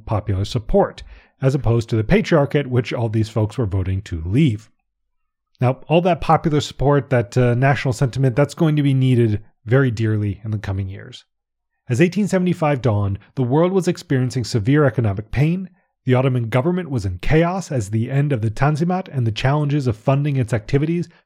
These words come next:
combined to make it weaker than ever. The B R C C was continuing its preparations for a major uprising, and the great powers of Europe were attempting to create a more unified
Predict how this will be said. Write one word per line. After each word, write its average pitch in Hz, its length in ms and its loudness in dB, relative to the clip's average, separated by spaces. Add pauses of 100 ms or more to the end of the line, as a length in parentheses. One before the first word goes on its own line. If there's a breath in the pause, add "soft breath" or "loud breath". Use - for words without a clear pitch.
combined 127 440 2
to 131 60 0
make 127 180 0
it 117 80 -2
weaker 120 240 -2
than 101 160 -2
ever. 135 360 -6 (540)
The 131 100 0
B 175 160 6
R 185 100 4
C 185 160 -4
C 175 240 -2
was 101 160 -4
continuing 180 680 -2
its 151 100 -2
preparations 147 720 -2
for 131 120 0
a 113 60 2
major 120 400 0
uprising, 165 600 0 (300 loud breath)
and 131 120 0
the 131 40 2
great 165 340 2
powers 175 360 2
of 151 120 -2
Europe 139 300 2 (260 soft breath)
were 143 100 2
attempting 180 420 2
to 160 80 0
create 151 260 0
a 139 100 -2
more 127 240 2
unified 160 840 2